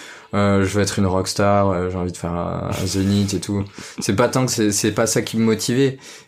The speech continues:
mais c'était un petit peu une course effrénée en mode, euh, si tu veux que ton projet, euh, marche, euh, genre t'es obligé de faire comme ça, il faut que tu grossisses, tu pètes, euh, machin. Et je, je me rends compte que,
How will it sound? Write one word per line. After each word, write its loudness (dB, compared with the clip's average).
mais 2
c'était 2
un 4
petit -4
peu 2
une 4
course -2
effrénée 2
en 2
mode, 2
euh, 2
si -6
tu -4
veux -2
que -8
ton 2
projet, 2
euh, 2
marche, 2
euh, 0
genre -4
t'es -2
obligé 2
de -2
faire -4
comme 2
ça, 2
il -2
faut -6
que -12
tu -4
grossisses, -2
tu -10
pètes, 0
euh, -4
machin. -4
Et 4
je, 0
je 0
me 2
rends 2
compte -2
que, 2